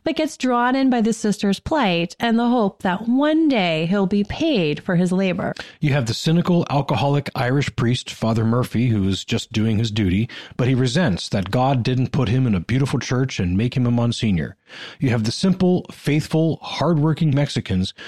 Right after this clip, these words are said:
Speaker 2: who just want their sacraments and a proper church. The sisters want to provide this church for them, and Mother Maria sees Smith's arrival as the manifestation of her prayers.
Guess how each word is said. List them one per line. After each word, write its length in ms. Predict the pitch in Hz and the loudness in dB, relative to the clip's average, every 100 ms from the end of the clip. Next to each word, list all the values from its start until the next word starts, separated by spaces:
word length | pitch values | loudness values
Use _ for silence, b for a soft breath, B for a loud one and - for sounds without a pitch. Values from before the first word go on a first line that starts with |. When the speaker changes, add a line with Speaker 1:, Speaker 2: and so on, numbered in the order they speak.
| B B B | B B B
Speaker 2:
who 100 | 160 | 0
just 240 | 185 - | 2 0
want 220 | 147 151 | 0 0
their 120 | 160 139 | 0 0
sacraments 680 | - 104 - 98 95 - | 0 -2 -2 -2 0 -2
and 160 | - 117 | -2 -2
a 40 | |
proper 320 | 113 104 98 87 | 0 -2 -2 -4
church. 540 | - 120 92 - - _ B B | -4 -2 -2 -6 -14 _ B B
The 60 | 143 | -6
sisters 440 | - 185 - 165 | -2 -2 0 0
want 180 | 160 160 | 2 0
to 100 | - | 0
provide 380 | 160 151 170 202 | 0 2 2 2
this 160 | 143 - | 0 -2
church 260 | 123 101 | -2 -4
for 220 | - 101 | -2 -2
them, 260 | 87 85 98 _ B B | -2 -2 -4 _ B B
and 120 | 120 117 | -2 2
Mother 180 | 156 | 4
Maria 380 | 185 165 156 151 | 4 4 4 2
sees 340 | 143 123 113 - | 0 0 0 0
Smith's 480 | - 139 175 - | 0 2 2 0
arrival 480 | 165 151 104 90 92 - | 0 2 2 0 -2 -2
as 160 | 110 | -2
the 100 | 101 | -2
manifestation 840 | 90 104 147 160 165 143 131 - 131 | 0 2 2 0 0 0 0 0 0
of 100 | 127 | 2
her 100 | 131 | 0
prayers. 560 | - 120 98 82 76 | 0 0 0 -2 -4